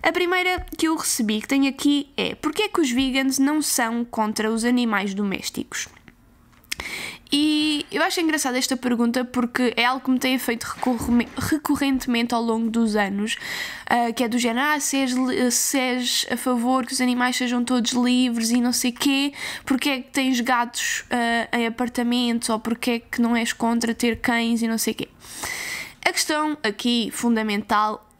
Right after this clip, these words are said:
é cães e gatos. E vamos focar aqui nos cães e gatos, que é assim o mais, o mais comum. Cães e gatos são animais domésticos. Não sei se estou a dar um, alguma novidade ou não.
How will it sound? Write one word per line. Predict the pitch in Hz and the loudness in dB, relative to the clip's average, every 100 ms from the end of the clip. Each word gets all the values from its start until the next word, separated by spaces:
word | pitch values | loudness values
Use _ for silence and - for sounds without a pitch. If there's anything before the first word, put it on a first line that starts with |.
| - | -4
é | 196 170 - - _ - - _ _ - | -2 -2 -4 -10 _ -20 -20 _ _ -2
cães | 233 214 226 226 | 0 2 0 0
e | |
gatos. | 208 175 - - - - - - - - _ _ - - _ _ - | 2 0 -2 -10 -10 -10 -18 -20 -20 -20 _ _ -20 -20 _ _ -4
E | 196 | -2
vamos | 202 208 214 | 0 0 0
focar | - 226 220 | 0 0 0
aqui | 220 226 | 0 -2
nos | 220 - | -2 0
cães | 220 214 | 0 0
e | 226 | 2
gatos, | 226 247 247 | 2 0 0
que | - 220 | -4 -2
é | 196 | -2
assim | 202 - | -2 -4
o | 190 | -2
mais, | 185 180 190 196 - - | 0 0 0 -2 -2 -2
o | |
mais | 214 214 208 | -2 0 0
comum. | - 226 220 233 - - - - - - | 0 2 2 0 -4 -8 -8 -8 -10 -2
Cães | 349 311 | 2 4
e | 302 | 2
gatos | 202 - - - - | 2 -2 -2 -2 0
são | 240 208 185 190 - | 2 2 0 -4 -2
animais | 269 294 302 226 214 214 220 | 2 4 6 4 2 -2 -6
domésticos. | 254 277 320 311 - 262 - - - | -2 0 2 0 -2 -4 -4 -12 -8
Não | - 247 | -2 0
sei | - 254 | 2 0
se | 240 | 0
estou | - 240 233 | -2 0 2
a | |
dar | 226 214 | 2 2
um, | 214 - | -2 -2
alguma | 220 214 214 | 0 0 0
novidade | 208 214 208 190 190 | 2 2 2 2 0
ou | 190 | 0
não. | 185 180 | 0 -2